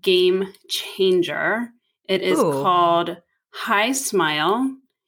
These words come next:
Speaker 1: It is a color correcting serum for your teeth.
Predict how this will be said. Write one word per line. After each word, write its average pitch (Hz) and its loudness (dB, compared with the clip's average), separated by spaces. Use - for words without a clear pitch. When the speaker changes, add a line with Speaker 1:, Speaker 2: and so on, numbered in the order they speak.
Speaker 1:
It 202 0
is 190 2
a 185 2
color 220 0
correcting 185 0
serum 175 0
for - -6
your 160 -2
teeth. - -8